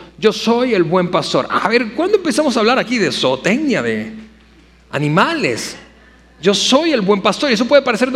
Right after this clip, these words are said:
a nosotros raro, como, ¿por qué empiezas a hablar de eso? Pero así como para ti, para mí es sumamente raro, para la gente de la época era algo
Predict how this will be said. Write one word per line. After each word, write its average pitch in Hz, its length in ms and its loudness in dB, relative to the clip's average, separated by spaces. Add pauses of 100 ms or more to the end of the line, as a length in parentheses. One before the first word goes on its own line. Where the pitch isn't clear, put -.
(140)
a 208 140 2
nosotros 233 540 0 (400)
raro, 214 680 0 (540)
como, 196 200 0
¿por 196 380 -6
qué 277 220 2
empiezas 226 420 -2
a - 20 0
hablar 208 300 0
de 240 260 2
eso? 233 540 -2 (1500)
Pero 226 140 4
así 254 180 -2
como 294 180 2
para 190 220 0
ti, 240 120 -2
para 220 200 0
mí 220 160 0
es 185 100 -2
sumamente 185 480 -2
raro, 160 420 0 (2500)
para 196 220 2
la 190 100 -2
gente 240 400 0
de 196 80 0
la 190 180 2
época 123 540 0 (880)
era 156 240 2
algo 151 480 -2